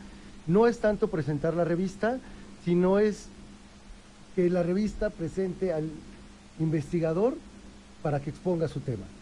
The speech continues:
¿no? El tema aquí es el investigador y los temas que traemos. Entonces, no es presentarnos solo a nosotros como revista, sino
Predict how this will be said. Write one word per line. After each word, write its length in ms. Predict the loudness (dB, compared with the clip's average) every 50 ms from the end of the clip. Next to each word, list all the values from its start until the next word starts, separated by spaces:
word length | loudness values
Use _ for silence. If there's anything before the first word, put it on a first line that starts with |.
| -18 -18 -18 -16 -14 -12 -12 -8 -2
¿no? 120 | -2 -2
El 80 | 0 0
tema 260 | 2 2 4 4 2
aquí 260 | 0 0 0 2 4
es 260 | 4 4 4 0 -8 -10 -6 -2
el 100 | -2 0
investigador 640 | 0 0 -2 -2 -4 -4 -4 -2 0 0 -2 -2 -4 -8 -12 -18 -18 -18 -18 -18 -20 -12 -4 0
y 220 | 2 2 2 0 0 0 0
los 200 | 0 0 2 4
temas 300 | 4 4 6 4 2 2
que 100 | 0 0
traemos. 460 | 2 4 6 6 6 4 2 0 0
Entonces, 400 | -2 -2 0 0 0 0 0 2
no 200 | 2 4 4 4
es 60 | 4 2
presentarnos 720 | 2 0 0 0 0 -2 0 0 0 2 0 0 -2 -2 -4 -8 -14 -14 -14 -14 -14 -14 -4 2
solo 240 | 4 4 6 6 4
a 20 |
nosotros 460 | 2 2 0 0 0 0 0 -2 -2 0
como 200 | 0 0 2 2
revista, 540 | 2 2 2 2 0 0 0 0 0 0 -2 -4 -12 -18 -18 -16 -10 -4 -2
sino 440 | 2 4 4 6 6 6 4 2